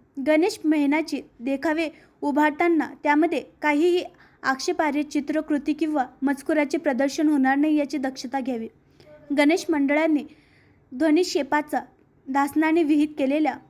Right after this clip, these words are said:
मर्यादित वापर करावा, शासनाच्या आदेशाची अवहेलना होणार नाही याची दक्षता घ्यावी, गणेश मंडपात कोणीही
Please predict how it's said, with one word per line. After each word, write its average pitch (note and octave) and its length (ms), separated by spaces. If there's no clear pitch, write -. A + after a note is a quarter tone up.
मर्यादित C#4+ 440
वापर C#4 340
करावा, B3+ 400
शासनाच्या D#4+ 600
आदेशाची D4+ 600
अवहेलना D4 520
होणार C#4+ 380
नाही D#4+ 240
याची D4+ 220
दक्षता C#4+ 440
घ्यावी, A#3 280
गणेश D4 380
मंडपात D4 360
कोणीही D4 380